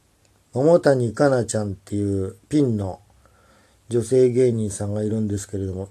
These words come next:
最近ね、僕、ポコちゃんによく遊びに行ったりする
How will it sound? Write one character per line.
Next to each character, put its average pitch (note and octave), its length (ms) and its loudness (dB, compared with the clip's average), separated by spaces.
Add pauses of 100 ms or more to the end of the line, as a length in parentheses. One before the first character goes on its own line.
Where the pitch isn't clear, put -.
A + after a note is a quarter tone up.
(100)
最 C#3+ 260 6
近 D3 280 0
ね、 C#3 320 4
僕、 A#2+ 640 2 (120)
ポ C#3+ 120 6
コ A#2 140 2
ち A2+ 80 -6
ゃ - 20 -2
ん A2 40 -4
に A2+ 60 -2
よ A#2+ 120 0
く A#2 100 -2
遊 A2 240 0
び A#2+ 100 2
に A#2+ 60 -2
行 G#2+ 100 -4
っ G#2+ 40 -18
た A2+ 160 -4
り G#2+ 100 -2
す G#2 100 -8
る G2 280 -4